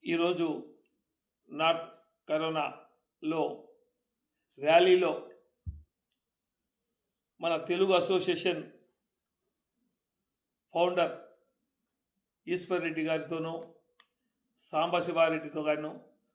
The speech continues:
మరి ఇక్కడ కొంతమంది ఎన్ఆర్ఐలతో కలిసి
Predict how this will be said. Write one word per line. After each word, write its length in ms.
మరి 200
ఇక్కడ 260
కొంతమంది 500
ఎన్ఆర్ఐలతో 680
కలిసి 400